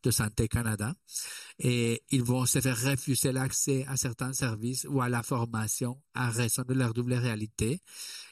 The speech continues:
Ils vont, par exemple, manquer de représentation et de modèles positifs dans les médias.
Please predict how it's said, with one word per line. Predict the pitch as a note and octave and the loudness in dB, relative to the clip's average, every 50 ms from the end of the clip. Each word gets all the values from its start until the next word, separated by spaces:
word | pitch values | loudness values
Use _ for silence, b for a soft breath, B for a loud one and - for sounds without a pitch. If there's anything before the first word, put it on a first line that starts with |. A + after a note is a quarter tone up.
| B - | B 2
Ils | C#3+ B2+ A2+ | 2 2 4
vont, | A2+ A#2+ A#2 | 2 0 0
par | A#2 - C3 B2 | 2 2 2 2
exemple, | B2 A#2 - - - B2+ A#2 B2 B2 _ - B2+ A#2+ B2 A#2+ - | 2 2 2 2 2 2 0 -2 -4 _ 0 2 2 0 0 -4
manquer | B2+ B2 A2 A2 A2 A2+ - - C#3 C3+ | -2 -2 -2 -2 -2 -6 -2 0 0 2
de | C3+ C#3 | 2 2
représentation | B2+ C#3 C3 - - C3 A2+ - A#2 A2 G#2+ - A2+ G#2 - - A#2+ A2+ | 2 2 0 0 -2 -4 -2 -2 -4 -4 -2 -2 -2 -2 -2 -2 -2 -2
et | A#2+ B2 | -2 0
de | B2 | -2
modèles | B2+ B2 A#2 A2 A2+ A2+ A2 | -2 -2 0 0 0 0 2
positifs | - - B2 - - B2 A#2 - A#2+ G#2+ | 2 0 0 2 0 -4 -2 -2 -4 0
dans | A2 A#2 A#2 | 0 0 2
les | A#2+ A#2 | 2 0
médias. | A2+ A2+ G#2+ G#2 G#2 G#2 G2+ F#2+ A#2+ | 2 2 0 0 0 -2 -2 -2 -4